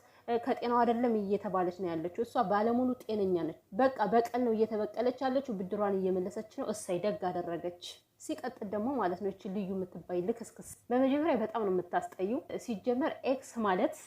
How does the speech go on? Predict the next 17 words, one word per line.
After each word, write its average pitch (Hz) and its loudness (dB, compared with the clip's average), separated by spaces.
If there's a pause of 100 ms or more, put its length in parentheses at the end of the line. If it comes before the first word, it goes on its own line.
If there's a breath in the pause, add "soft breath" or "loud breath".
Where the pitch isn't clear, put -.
(560)
ኤክስ 349 6
ነው 226 4
አለቀ። 180 2 (460 soft breath)
ኤክስ - 6
እኮ - -6 (160)
ራይት 254 4
ሆኖ 240 2
አያውቅም 190 2
አይደል 277 4
እንዴ? 190 2 (160)
ለምንድን 294 4
ነው 294 2
ከህይወታቸው 226 0
ማትወጪ 185 -4
አንቺ? 180 -2 (600)
ምን 254 4
አገባሽ? 202 0